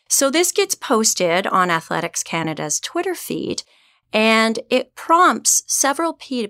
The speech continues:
people, including Brian Rhodes, a man now living in Kelowna,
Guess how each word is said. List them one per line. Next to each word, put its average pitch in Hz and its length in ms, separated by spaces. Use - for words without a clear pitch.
people, 214 400
including 240 640
Brian 190 400
Rhodes, 156 720
a 165 240
man 170 400
now 165 240
living 175 440
in 160 160
Kelowna, 165 800